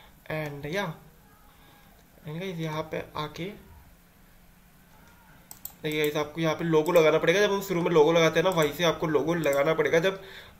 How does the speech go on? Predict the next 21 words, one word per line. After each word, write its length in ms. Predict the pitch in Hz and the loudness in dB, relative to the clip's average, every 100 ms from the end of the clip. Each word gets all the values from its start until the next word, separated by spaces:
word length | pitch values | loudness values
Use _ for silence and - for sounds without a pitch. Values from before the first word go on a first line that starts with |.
| - | -8
हम 100 | 165 | -4
site 320 | 175 160 160 | 0 0 0
पे 80 | 175 | -2
जाते 260 | 151 151 | -2 -2
हैं, 100 | 160 | -6
ठीक 160 | 185 202 | -6 -8
है, 100 | 165 | -8
तो 120 | 165 156 | -10 -10
site 360 | 165 160 165 | -4 -4 -4
setting 420 | - 160 160 165 | -4 -4 -4 -4
वगैरह 320 | 165 160 156 160 | -2 -2 -2 -4
भी 180 | 160 160 | -4 -4
है 100 | 156 | -4
यहाँ 140 | 147 | -6
पे, 140 | 151 | -8
यहाँ 140 | 156 147 | -8 -8
से 140 | 160 | -6
भी 100 | 156 | -2
आप 160 | 156 156 | -2 -2
जो 80 | 160 | -4
है 140 | 165 | -4